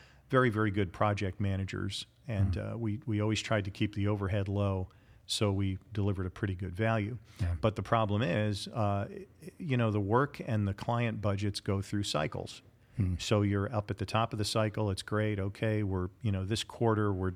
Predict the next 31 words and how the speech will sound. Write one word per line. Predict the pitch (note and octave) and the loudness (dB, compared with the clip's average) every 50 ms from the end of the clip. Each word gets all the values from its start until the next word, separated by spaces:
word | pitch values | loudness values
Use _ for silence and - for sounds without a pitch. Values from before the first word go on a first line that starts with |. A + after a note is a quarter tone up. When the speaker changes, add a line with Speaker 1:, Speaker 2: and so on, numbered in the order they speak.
| - - - D3+ | -6 -10 -10 -6
Speaker 1:
we're | G#2+ F#2+ F#2 | -4 -4 -4
doing | F2+ - A2 G#2+ G#2 G2 G2 | -2 0 0 0 0 0 0
these | F#2+ F#2 F2 | -2 -2 -2
great | - - G#2+ G2 - - | -2 0 0 0 -2 -2
projects, | - - A#2 A2+ G#2+ G2+ A2+ G#2 G2 F#2+ - - - - - - - - - - - - - - _ - | 0 2 2 2 2 0 0 -2 -2 -2 -4 -8 -12 -12 -16 -20 -20 -20 -20 -20 -20 -20 -20 -16 _ 0
and | B2+ A#2+ A#2 | 2 4 4
then | A#2 A2+ | 4 4
all | A2 A2 G#2+ | 4 4 2
of | G#2 | 2
a | G#2+ | 0
sudden | - - A#2 A2 G#2+ G#2 G#2 | 2 2 2 2 2 2 2
you, | G#2 G2+ G2+ G2 G2 - | 2 0 0 -2 -4 -2
you | - G#2+ | -2 -2
know, | G2+ G2 | 0 0
you're | F#2+ G2 G2 G2+ G2 | 0 2 2 2 2
on | G2 G2 F#2+ | 2 0 -2
the | F2 | -2
downside | F2 A2 G#2 G#2+ A2 G#2+ - - G#2+ F#2+ F#2+ F#2 F2+ F#2+ F#2+ - - - | 0 0 0 0 0 0 -2 -2 -2 -2 -2 -2 -2 -4 -6 -8 -8 -8
and | G2 F#2 F#2 F#2 F#2 F#2+ G2 - - - _ _ _ _ _ _ _ - - | -6 -6 -6 -6 -6 -8 -10 -12 -14 -20 _ _ _ _ _ _ _ -10 -2
people | - A#2 G#2 - F#2+ | -2 -2 0 0 -2
are | F#2 - | -4 -4
pulling | - - - A2+ G2+ G2 F#2+ G2 F2+ | -6 -4 -2 -2 0 0 -2 -2 0
back. | G#2 A2 A#2+ G#2+ F#2 F2 F#2 - - - - _ _ - | 0 0 0 0 -2 -4 -8 -10 -14 -20 -20 _ _ -2
Speaker 2:
Mm-hmm. | - F#2 E2+ F2+ F2+ F2+ - | 0 0 2 0 -2 -2 -2
Speaker 1:
So | - - - B2 | -2 0 2 4
when | A#2 B2 C#3 D3+ | 4 4 2 0
we | F3+ | -2
got | F#3 E3+ E3+ C#3+ C3 B2 - | 0 0 0 -2 -2 -4 -4
to | - - B2 A#2 A2 A2 | -2 0 2 2 2 2
the | F#2+ G2+ G#2 G2+ G#2+ - - | 2 0 0 0 0 -2 -6
e-, | C#3+ | -10